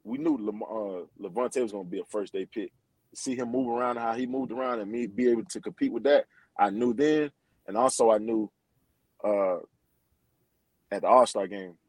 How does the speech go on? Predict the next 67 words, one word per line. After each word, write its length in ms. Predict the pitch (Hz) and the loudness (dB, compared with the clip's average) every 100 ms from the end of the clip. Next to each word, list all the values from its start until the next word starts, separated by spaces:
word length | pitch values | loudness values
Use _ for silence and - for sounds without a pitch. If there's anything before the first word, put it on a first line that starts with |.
| _ _ - | _ _ -16
I'm, 100 | 95 - | -14 -10
I'm 80 | |
getting 180 | 98 92 | -8 -6
ahead 160 | 90 95 | -2 -2
of 60 | |
myself 300 | 87 85 85 - | -4 -8 -10 -10
with 80 | |
these 120 | 82 - | -14 -2
questions. 340 | 104 90 80 | 0 0 -2
I 40 | 82 | 0
already 240 | 92 90 | 2 0
<laughs> 0 | |
know, 60 | 95 - - | -6 -12 -12
you 100 | 110 - _ | -10 -10 _
know 120 | 104 | 2
what 100 | 98 | 2
I 20 | |
mean? 160 | 92 101 | 4 2
But 160 | 85 92 | 2 0
at 80 | |
the 80 | - | 6
All-Star 400 | 123 139 - 104 | 8 8 6 2
game, 200 | 101 101 | 0 -2
I 40 | 101 | -4
also 220 | - 107 | -2 -4
knew 160 | 104 98 | -6 -6
too, 260 | - 113 - _ _ _ | -4 -6 -6 _ _ _
because 260 | - - 95 | -12 -6 -4
we 100 | 110 | -4
played 220 | - 123 | 2 2
in 60 | 104 | 2
this 140 | 98 | -2
All-Star 420 | 101 113 107 104 | 2 2 2 0
game 300 | 95 107 101 | 0 -4 -6
called, 380 | 95 101 95 87 - _ _ - | -4 0 0 -2 -10 _ _ -4
called 280 | 113 104 92 | 2 2 2
the 60 | |
Battle 340 | 80 113 120 107 | 2 2 4 2
of 60 | |
Florida. 340 | - 127 110 - | 0 -2 -2 -4
It 60 | - | -12
was 100 | 87 | -4
right 160 | 110 107 | -2 -2
there 120 | 110 | -6
in 80 | 90 | -2
Boca. 260 | 113 107 | 0 0
We 80 | 90 | -6
only 120 | 101 104 | -8 -6
had 100 | 87 | -6
one 260 | 95 107 | -6 -6
year 160 | 104 95 | -4 -4
of 100 | 80 | -6
it. 40 | |
I 40 | 85 | -8
wish 240 | 101 98 | -8 -8
these 180 | 95 90 | -14 -16
kids 260 | - 104 - | -6 -6 -6
could 140 | - | -10
have 160 | 87 87 | -6 -6
that. 120 | 71 _ _ _ _ | -8 _ _ _ _
We 120 | - 104 | -6 -2
had 120 | 87 - | -2 4
every 300 | 117 123 110 | 4 4 0
N 100 | 120 | -4
F 160 | 113 | -2
L 160 | 117 110 | 2 2
scout, 400 | - 104 95 - | 0 -2 -2 -4